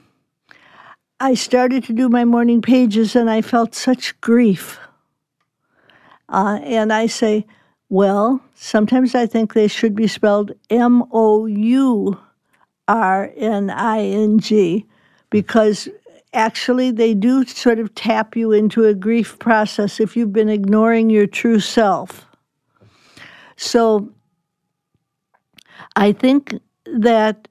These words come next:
it's important to do pages in conjunction with a, a tool that I call an artist date. Uh, and that is a once a week solo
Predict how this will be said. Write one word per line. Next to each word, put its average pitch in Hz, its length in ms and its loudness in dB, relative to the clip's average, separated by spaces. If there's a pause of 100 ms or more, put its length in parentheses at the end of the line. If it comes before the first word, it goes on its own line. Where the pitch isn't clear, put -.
(120)
it's 247 300 -2
important 226 800 -2 (3250)
to 233 160 2
do 240 260 2
pages 233 580 0
in 226 160 -2
conjunction 220 960 0 (580)
with 220 240 0
a, - 420 -6
a 226 140 0
tool 247 400 -2
that 220 140 0
I 208 120 0
call 226 320 0
an 214 120 -2
artist 226 520 -2
date. 196 460 -4 (1040)
Uh, 202 300 0
and 214 420 -2
that 220 340 0
is 247 220 -2
a 214 80 2
once 220 480 0
a 269 60 4
week 240 480 0 (260)
solo 233 920 2